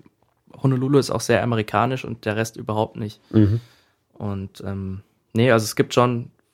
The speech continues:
Speaker 1: vor allem wirklich auf, auf dem Land gibt's schon viele, die, die sieht man auch sofort, weil die Männer haben so eine kräftige Statur. Ich will nicht sagen, dass die, dass sie dick sind, weil, äh, die sind einfach nur breite Schränke.
Speaker 2: <laughs>
Speaker 1: Die Frauen haben meistens auch ein bisschen mehr um die Hüften.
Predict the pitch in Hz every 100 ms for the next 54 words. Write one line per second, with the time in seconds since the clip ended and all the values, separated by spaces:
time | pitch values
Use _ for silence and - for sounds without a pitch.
0 | _ - 123 113 117 - 110 - 110 113
1 | 104 110 - - - 110 - 113 110 104
2 | 104 104 - 113 120 123 107 110 - 113
3 | 110 107 110 110 113 113 110 - 117 -
4 | 123 117 110 - 139 156 151 - - -
5 | - - _ _ _ - 123 120 120 123
6 | 120 117 120 117 113 - - - - 156
7 | - 135 123 110 113 113 - _ _ _
8 | _ _ _ _ 120 104 104 101 _ -
9 | 117 123 131 123 120 _ - 113 120 131
10 | - 113 101 98 120 - 117 - 113 -
11 | 127 _ 135 117 - 120 127 120 117 -
12 | 98 147 143 139 135 135 135 123 139 -
13 | 139 131